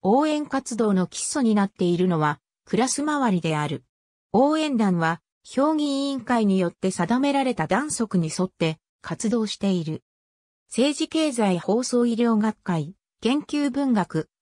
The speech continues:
芸術芸能スポーツ同窓会組織として、宮城県月舘中学校、月舘高等学校同窓会があり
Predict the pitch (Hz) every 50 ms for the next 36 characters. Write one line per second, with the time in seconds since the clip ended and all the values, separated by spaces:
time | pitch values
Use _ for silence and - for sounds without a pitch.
0 | _ - 156 180 240 269 247 277 262 - - 254 254 262 254 262 254 254 262 262
1 | 247 - - - 269 262 247 202 - - - 208 180 175 175 240 247 - - 269
2 | 262 254 247 - 262 254 240 - - 269 262 - - - - - 202 190 - -
3 | 185 175 180 - _ _ _ _ - 180 202 254 294 269 294 285 - 262 240 202
4 | 190 - - - 247 254 254 240 233 175 165 - - 202 226 226 240 226 208 -
5 | - 170 160 156 147 - _ _ _ _ - - - - 285 294 302 - - 294
6 | - - 269 269 269 262 - 277 277 254 - 262 247 - _ - 269 285 294 269
7 | 269 262 262 - - 277 269 254 - 226 202 190 180 180 180 170 160 147 147 143
8 | -